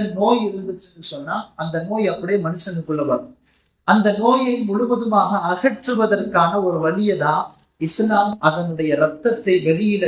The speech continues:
எடுத்து விட்டு அதனுடைய மாமிசத்தை, மாமிசத்தை சாப்பிடலாம்னு சொல்லுது.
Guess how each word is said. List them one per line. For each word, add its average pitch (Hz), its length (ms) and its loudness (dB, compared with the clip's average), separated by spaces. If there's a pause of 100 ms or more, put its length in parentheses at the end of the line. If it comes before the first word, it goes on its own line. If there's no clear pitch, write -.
(120)
எடுத்து 156 360 -4
விட்டு 139 360 -6
அதனுடைய 151 440 -4 (140)
மாமிசத்தை, 165 640 0 (220)
மாமிசத்தை 180 580 0 (360)
சாப்பிடலாம்னு 165 640 2
சொல்லுது. 123 260 -14